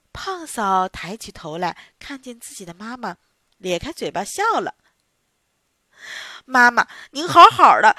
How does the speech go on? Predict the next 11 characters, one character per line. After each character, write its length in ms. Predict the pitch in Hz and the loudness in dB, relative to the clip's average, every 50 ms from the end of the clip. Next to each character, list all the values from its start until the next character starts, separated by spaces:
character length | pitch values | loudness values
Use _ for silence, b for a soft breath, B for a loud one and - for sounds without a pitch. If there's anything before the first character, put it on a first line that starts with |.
| B B B | B B B
怎 140 | - 311 | -4 -2
么 80 | 339 480 | -2 0
写 200 | - - 339 254 | -2 0 -2 -2
信 240 | 254 - - 415 392 | -2 -4 -8 -8 -4
过 160 | 359 392 381 | 2 2 4
来 160 | 359 339 381 | 4 4 2
说 280 | 359 - 403 403 415 392 B B B | 2 2 2 2 2 2 B B B
你 100 | 262 240 | -12 -6
得 180 | - 240 226 | -2 0 0
病 340 | 247 - 370 - 427 415 370 | 0 -2 -4 -6 -6 -8 -6
了？” 420 | 277 233 185 156 151 151 _ _ | 0 4 6 6 6 4 _ _